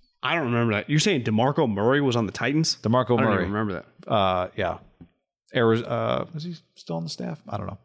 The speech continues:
Speaker 2: But
Speaker 1: He's
Speaker 2: anyway.
Speaker 1: on O-, he's on, he's the Oklahoma running back coach.
Speaker 2: Oklahoma, that's right. He went to Oklahoma. Thank you. He was on Arizona staff for a second with Kevin Sumlin. Uh, but yeah, it's a great game.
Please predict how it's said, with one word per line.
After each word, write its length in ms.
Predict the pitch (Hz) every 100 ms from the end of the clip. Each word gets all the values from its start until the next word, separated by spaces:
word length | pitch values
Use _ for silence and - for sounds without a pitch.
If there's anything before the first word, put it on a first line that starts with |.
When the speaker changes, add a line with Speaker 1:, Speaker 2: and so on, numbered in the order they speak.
| -
Speaker 2:
But 220 | 113 -
Speaker 1:
He's 220 | 139 147
Speaker 2:
anyway. 60 | 151
Speaker 1:
on 80 | 135
O-, 120 | 151
he's 180 | 143 139
on, 180 | 143 135
he's 200 | 135 123
the 120 | 131
Oklahoma 500 | 131 131 127 123 110
running 260 | 107 107 101
back 160 | 98
coach. 100 | -
Speaker 2:
Oklahoma, 400 | 131 165 160 147
that's 180 | 113 113
right. 60 | 104
He 40 |
went 100 | 98
to 60 | 107
Oklahoma. 280 | 92 85 82
Thank 220 | 92 87
you. 100 | 101 -
He 80 | -
was 120 | 143 151
on 140 | 151
Arizona 400 | 127 110 107 98
staff 260 | - 95 87
for 100 | 98
a 40 |
second 220 | - 98
with 120 | 95
Kevin 180 | - 101
Sumlin. 320 | 92 98 92 - - - - - -
Uh, 380 | 139 139 135 135 -
but 120 | 165
yeah, 120 | 208 214
it's 160 | 190
a 40 | 240
great 160 | 254
game. 260 | 254 262